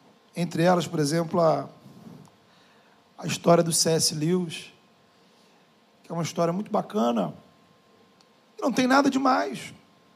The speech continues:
Não tem nenhuma experiência dramática. Ele conta isso num livro chamado Surpreendido pela Alegria. E lá, depois de uma longa caminhada, ele simplesmente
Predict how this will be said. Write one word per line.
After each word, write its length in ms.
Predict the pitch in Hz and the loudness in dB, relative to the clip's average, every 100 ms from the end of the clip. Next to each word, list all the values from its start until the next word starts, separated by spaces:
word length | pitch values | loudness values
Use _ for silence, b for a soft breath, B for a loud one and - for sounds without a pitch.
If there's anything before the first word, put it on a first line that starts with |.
| _ _ | _ _
Não 120 | 226 | -8
tem 300 | 208 220 214 | -4 -2 -2
nenhuma 260 | 190 202 247 | 0 2 4
experiência 520 | 220 240 214 220 208 | 4 8 8 6 2
dramática. 840 | 196 170 165 202 226 220 - 220 214 - _ _ _ _ - | 4 6 6 6 4 0 -10 -16 -18 -20 _ _ _ _ -16
Ele 140 | - 160 | -6 -2
conta 340 | 180 180 175 | 0 0 0
isso 220 | 165 - | -2 -2
num 60 | 160 | 2
livro 200 | 165 156 | 2 2
chamado 580 | - 147 156 156 147 131 B B B | -2 0 2 2 0 -6 B B B
Surpreendido 840 | - - 170 202 180 147 139 185 165 | -6 -4 0 2 0 -2 -2 -2 -2
pela 200 | 170 165 | 0 0
Alegria. 600 | 156 135 165 196 175 - - _ _ _ _ _ b b b b b b _ _ _ _ _ _ _ _ | 0 0 2 4 2 -2 -16 _ _ _ _ _ b b b b b b _ _ _ _ _ _ _ _
E 60 | - | -2
lá, 180 | 240 254 | 4 4
depois 360 | 247 202 226 | 4 4 4
de 80 | 208 | 6
uma 120 | 220 | 4
longa 400 | 190 202 262 247 | 6 6 6 4
caminhada, 760 | 214 220 185 165 165 165 147 127 - - - - - _ _ _ _ _ _ _ _ _ _ _ _ _ _ _ _ | 0 0 2 2 2 0 -6 -12 -20 -20 -20 -20 -20 _ _ _ _ _ _ _ _ _ _ _ _ _ _ _ _
ele 160 | 196 175 | -6 -2
simplesmente 960 | - 180 170 143 131 117 - - - | -2 -2 -2 -2 -2 -6 -12 -20 -20